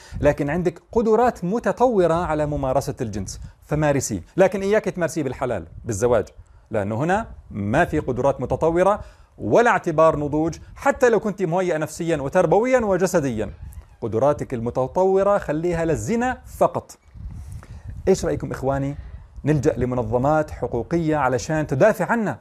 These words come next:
ضد هذا العدوان على ديننا وأخلاقنا. منظمات زي مين يعني؟ مين غيرها؟ منظمة مراقبة حقوق الإنسان، Human Rights Watch.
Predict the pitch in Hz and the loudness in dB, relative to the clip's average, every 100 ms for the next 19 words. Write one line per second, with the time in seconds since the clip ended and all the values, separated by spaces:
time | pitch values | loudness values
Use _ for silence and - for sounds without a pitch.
0 | - 196 190 196 165 139 190 220 175 170 | 4 4 4 2 0 2 2 2 0 0
1 | 156 202 175 165 180 214 185 117 - - | 0 0 0 0 4 2 2 -8 -10 -20
2 | - - _ _ - 120 117 120 143 113 | -20 -20 _ _ -6 -2 2 2 2 0
3 | 120 127 113 107 98 101 - _ _ - | -2 -2 -2 -2 -4 -8 -16 _ _ 2
4 | 254 208 254 214 131 - - - 160 254 | 4 6 6 4 -2 -12 -20 -4 0 2
5 | 226 226 190 185 196 240 240 220 220 - | 2 0 0 0 2 2 2 -2 -4 -6
6 | 185 247 196 160 - 247 254 120 - - | -2 -2 -2 -2 0 2 0 -2 -10 -4
7 | 170 254 240 196 202 240 226 214 226 - | 2 4 4 4 4 4 2 4 4 2